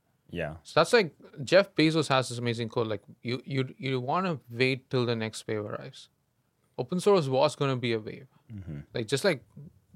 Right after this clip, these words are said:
Speaker 2: G P T three point five was a wave and, like, everybody started building on top of it. There was another wave that's coming.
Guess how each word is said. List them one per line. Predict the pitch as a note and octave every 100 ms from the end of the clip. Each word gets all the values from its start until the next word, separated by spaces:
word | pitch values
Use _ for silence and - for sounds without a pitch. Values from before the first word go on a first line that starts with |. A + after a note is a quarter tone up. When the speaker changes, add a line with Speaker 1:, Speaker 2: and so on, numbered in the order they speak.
| C3+
Speaker 2:
G | -
P | C#3 C3+
T | B2+
three | - C3
point | B2 B2+ A#2
five | A2+ B2 A#2
was | B2 A#2
a | A2+
wave | A2 B2+ A#2
and, | A2
like, | G#2+
everybody | G#2+ A2 G#2+ A#2
started | A2 A2+ G#2+
building | A2 G#2+
on | G2+
top | G2+ A2 _
of | -
it. | C#3 - _ _ _ _ _ _ _ _ _ _ _
There | C3
was | B2+
another | B2 C3 B2
wave | A#2+
that's | A2+ -
coming. | - D#3+ A2+